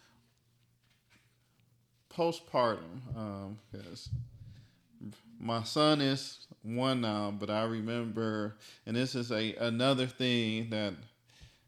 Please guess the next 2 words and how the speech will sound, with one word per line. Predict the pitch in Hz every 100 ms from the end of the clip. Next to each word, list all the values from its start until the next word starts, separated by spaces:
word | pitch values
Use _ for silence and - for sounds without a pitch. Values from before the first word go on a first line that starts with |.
| _ _ _ - _ _ _ _ _ _ _ _ _
myself | - 117 117 117 147 139 131 113
being | 131 123 117 110